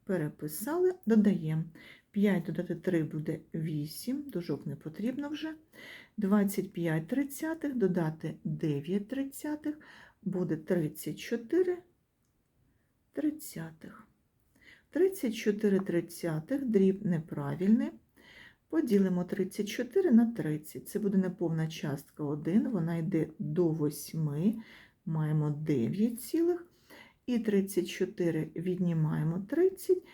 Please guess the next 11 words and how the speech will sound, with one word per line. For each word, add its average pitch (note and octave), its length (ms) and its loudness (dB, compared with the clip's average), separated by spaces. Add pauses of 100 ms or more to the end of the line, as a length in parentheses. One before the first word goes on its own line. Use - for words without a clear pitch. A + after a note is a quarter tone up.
(160)
це - 160 -2
буде F3+ 220 0
чотири F4 760 0 (400)
тридцятих. - 1000 -6 (960)
Дріб G3 460 4 (360)
чотири F3+ 540 0
тридцятих A3+ 800 -2
можемо A3+ 400 4
скоротити D#3+ 1120 -6 (4000)
на C#4+ 320 4
два. E3 540 -2